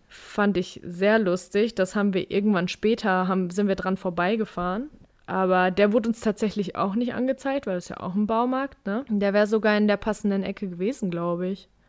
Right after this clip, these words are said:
Aber der wurde uns nicht angezeigt. Wir sind auf jeden Fall dann zu einem Büko gesteuert.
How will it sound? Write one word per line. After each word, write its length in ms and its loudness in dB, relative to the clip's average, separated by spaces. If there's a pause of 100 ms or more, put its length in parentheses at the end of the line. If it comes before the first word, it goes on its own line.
(220)
Aber 100 -6
der 160 -2
wurde 140 -4
uns 140 -4
nicht 140 -2
angezeigt. 600 -4 (460)
Wir 100 -6
sind 140 6
auf 140 6
jeden 160 4
Fall 200 2
dann 440 2 (520)
zu 140 -6
einem 260 2
Büko 720 2 (260)
gesteuert. 960 -4